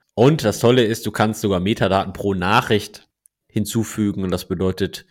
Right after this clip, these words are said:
ich weiß ganz genau, welche Nachricht von welcher App erstellt wurde, welcher Content-Type drin ist, json, X M L oder ähnliches und kann natürlich durch zusätzliche Header noch so Sachen wie Tracing enablen,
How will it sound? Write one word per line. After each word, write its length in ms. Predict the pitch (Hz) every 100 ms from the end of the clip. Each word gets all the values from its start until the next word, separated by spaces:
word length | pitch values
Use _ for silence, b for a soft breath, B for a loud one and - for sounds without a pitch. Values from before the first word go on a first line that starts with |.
| _
ich 160 | - -
weiß 240 | 92 -
ganz 260 | 107 123 -
genau, 400 | 104 92 90 90
welche 500 | 85 80 98 117 110
Nachricht 420 | 98 95 95 -
von 280 | - 92 85
welcher 340 | 95 120 127
App 300 | - 107 - -
erstellt 540 | 92 - 92 92 -
wurde, 480 | 95 92 87 90 87 B B
welcher 260 | - 95 123
Content-Type 680 | - 104 98 95 95 85 -
drin 180 | 92
ist, 280 | 80 82 -
json, 380 | 98 98 90 87
X 240 | 78 90
M 140 | 131 113
L 340 | 80 85 87
oder 240 | 85 87 -
ähnliches 680 | 95 95 87 - 87 82
und 200 | - 104
kann 140 | - 104
natürlich 440 | 101 107 101 92
durch 240 | 95 90
zusätzliche 560 | - 110 101 - 92 90
Header 320 | 87 90 90
noch 140 | 87 -
so 100 | 90
Sachen 300 | 87 95 82
wie 80 |
Tracing 560 | - - 85 92 95 85
enablen, 600 | 78 73 87 87 82 85